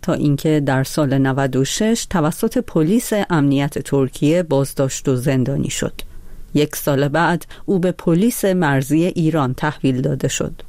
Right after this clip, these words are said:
اما به دلیل عبور غیرقانونی از مرز به شش ماه زندان محکوم شد و روانه زندان خوی. پس از آزادی به اقلیم کردستان عراق رفت و مدتی کوتاه با حزب کمله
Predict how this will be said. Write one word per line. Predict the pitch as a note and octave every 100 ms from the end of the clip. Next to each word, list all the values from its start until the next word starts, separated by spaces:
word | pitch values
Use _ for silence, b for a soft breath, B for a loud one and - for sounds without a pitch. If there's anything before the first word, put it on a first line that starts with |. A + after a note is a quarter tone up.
| - -
اما | D#3 D#3
به | D3+
دلیل | D3+ D3+ D3+ G3+ G#3
عبور | G3+ - E3 G3+ B3 A#3+
غیرقانونی | - E3+ D#3 - E3 D#3+ D#3 F3+
از | G#3 C#3 -
مرز | C#3+ D#3 C#3+ -
به | C#3+
شش | - D3+ -
ماه | D3+ C#3
زندان | C#3+ D3 C#3+ E3 A3+
محکوم | A3 G3 - G3 F3+
شد | - F3 E3 G#3
و | B3
روانه | F#3+ C#3+ C#3 C3 C#3
زندان | C3+ C#3+ C3 C3 C#3+ C#3+ C#3+
خوی. | - D#3 C3+ - - - - -
پس | - C4+
از | B3+ -
آزادی | F3 D3+ D3+ C#3+ F3+
به | F3 F3+
اقلیم | E3+ D#3+ F3+ F#3 A#3+ A3+ G#3+
کردستان | - D3+ C#3 C#3+ - D3 C#3+
عراق | C#3 E3 D3+ B2 -
رفت | C#3 D3 - - -
و | D3
مدتی | D#3 D3 - B3 -
کوتاه | - A3+ - G#3 G3+ - -
با | B3+
حزب | C#4 B3 G#3+ G#3
کمله | - D3+ C3+ C#3 C3+